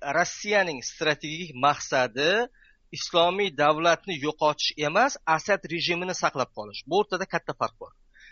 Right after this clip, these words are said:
Demak, e, hozir islomiy davlatni yo'qotish asosiy maqsad bo'lganda hujumlar, xurujlar asosan Iroq hududiga bo'lish kerak edi.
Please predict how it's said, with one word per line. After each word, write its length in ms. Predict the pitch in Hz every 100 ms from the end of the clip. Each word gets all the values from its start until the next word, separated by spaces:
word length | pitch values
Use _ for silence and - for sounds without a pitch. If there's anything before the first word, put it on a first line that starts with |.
| - -
Demak, 300 | 180 196 131 _ -
e, 140 | 143 151 156 - _ _ _ -
hozir 380 | 165 175 190 175 -
islomiy 480 | - - 202 196 208
davlatni 480 | 180 185 190 190 208
yo'qotish 640 | 139 180 - 190 - 214 -
asosiy 440 | 175 190 180 190
maqsad 360 | 170 170 175 165
bo'lganda 440 | 156 156 156 160 233
hujumlar, 640 | - 175 151 165 165 196 240 -
xurujlar 480 | - 156 156 139 208 160
asosan 380 | 151 185 196 185
Iroq 280 | 160 196 -
hududiga 380 | 143 147 143 147
bo'lish 240 | 139 139
kerak 260 | - 117 101
edi. 120 | 98